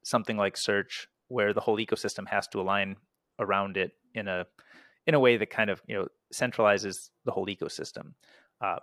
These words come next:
I, I, I don't think that's super likely. I think, you know, it, we, but we have a, a new set of primitives. We have a green field to explore over the next, you know, decade or two. I mean, I don't think this is gonna play out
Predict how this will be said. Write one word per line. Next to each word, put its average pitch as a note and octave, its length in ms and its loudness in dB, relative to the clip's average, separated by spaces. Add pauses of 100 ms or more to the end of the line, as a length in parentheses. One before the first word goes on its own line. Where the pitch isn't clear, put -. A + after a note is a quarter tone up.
(140)
I, C3 140 4 (240)
I, - 60 -8 (240)
I C3+ 60 -2
don't F3+ 340 2
think B2 320 -2
that's C#3 280 2
super C#3+ 460 -2
likely. C#3 480 2 (140)
I A#2+ 60 -6
think, B2 240 -4 (760)
you A#2 140 -6
know, G2+ 40 -6 (220)
it, C3 140 -6 (320)
we, C#3+ 100 -2
but D#3+ 160 4
we E3 80 10
have F3+ 100 12
a, D3 220 6
a C3 80 2
new E3 140 0
set D#3 160 6
of - 80 -2
primitives. A#2 580 2 (540)
We C3+ 80 4
have C3+ 100 4
a A#2 40 2
green D3+ 480 0
field G#2+ 600 4
to A#2 180 2
explore A2+ 1040 4
over G#2+ 460 2
the A2+ 60 -4
next, A2 320 -2
you A2+ 80 -6
know, F#2+ 120 -2 (100)
decade A2 380 4
or F#2+ 80 0
two. F#2 360 -6
I F2+ 40 -6
mean, G2 140 -6
I G#2 80 0
don't A2+ 180 -6
think A2 140 -14
this G#2 120 -4
is G2+ 80 -8
gonna G2 180 -4
play G#2 220 2
out G#2 240 2